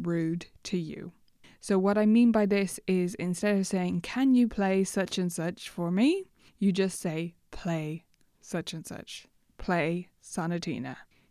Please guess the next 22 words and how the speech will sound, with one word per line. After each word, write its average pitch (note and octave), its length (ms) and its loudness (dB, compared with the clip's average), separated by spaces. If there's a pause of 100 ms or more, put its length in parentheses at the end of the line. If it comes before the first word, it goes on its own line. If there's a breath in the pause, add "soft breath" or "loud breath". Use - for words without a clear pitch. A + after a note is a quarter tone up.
(100)
You G#3+ 140 4
might A#3 380 4
feel B3 420 4
like A#3+ 220 2
you're A3+ 100 6
being A3 240 6
abrupt G3 420 0
at - 140 -4
first, C4+ 320 0
but - 180 -4
once D4 220 2
you D4+ 60 2
get D4 180 0
used G#3 240 2
to G3+ 140 2
it, G3+ 160 -2
you F#3+ 100 2
realize A3+ 500 4 (320 soft breath)
you're G#3 140 2
just C#4 240 0
being E4 260 4
clear G#3 540 -4